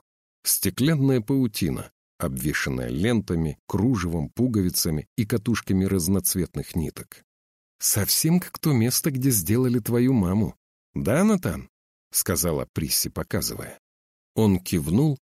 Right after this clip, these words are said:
и тогда она опустила руку и взяла его ладонь,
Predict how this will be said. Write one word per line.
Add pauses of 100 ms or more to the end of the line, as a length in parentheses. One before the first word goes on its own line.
(140)
и
тогда
она
опустила
руку
и
взяла
его
ладонь,